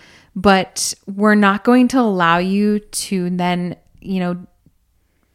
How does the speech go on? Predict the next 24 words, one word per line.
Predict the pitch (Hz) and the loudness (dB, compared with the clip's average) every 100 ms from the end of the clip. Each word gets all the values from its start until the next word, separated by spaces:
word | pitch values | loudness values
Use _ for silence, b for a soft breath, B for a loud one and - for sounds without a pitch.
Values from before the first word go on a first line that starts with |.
| _ | _
exert | 196 185 180 190 - | -8 -6 -2 -2 -2
those, | 190 185 | -4 -4
like, | 180 180 180 175 170 | -8 -6 -4 -6 -6
those | - 180 180 180 | -6 -4 -4 -10
insecurities | - 185 - 180 175 170 175 | -8 -8 -8 -8 -8 -8 -10
on | 175 | -12
others | 165 175 80 - - - B B B - | -10 -12 -12 -10 -10 -12 B B B -6
or | 190 | -6
treat | - 185 - | -4 -10 -6
people | 196 175 160 | -8 -6 -8
bad. | - 110 196 - | -8 -8 -10 -4
That | 202 | 0
makes | 208 - | 0 0
you | 220 | 0
no | 196 185 | 2 0
better | 175 170 151 | -2 -6 -8
than | 175 175 | -8 -8
the | |
person | 170 180 - 185 | -8 -8 -6 -6
who | 180 | -6
did | - - | -8 -12
that | - - | -14 -14
to | - | -16
you. | - - | -14 -12